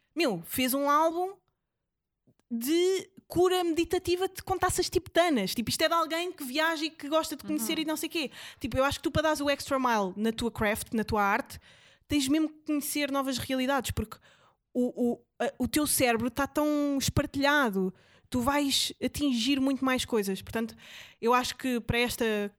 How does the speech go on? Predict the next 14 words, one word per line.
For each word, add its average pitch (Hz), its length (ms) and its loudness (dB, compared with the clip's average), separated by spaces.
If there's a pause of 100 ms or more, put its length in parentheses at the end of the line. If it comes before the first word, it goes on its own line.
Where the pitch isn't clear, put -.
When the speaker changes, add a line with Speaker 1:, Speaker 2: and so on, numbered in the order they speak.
(160)
Speaker 1:
cultura 240 340 -2
que 220 120 -2
eu 226 100 4
amo 233 240 0
bué, 226 340 2
era 233 220 -2
fixe 233 340 -6
o 240 60 -10
pessoal 233 180 -2
do 233 80 -4
rap, 226 320 -4
que 214 120 -2
é 208 40 -2
quem 214 360 -4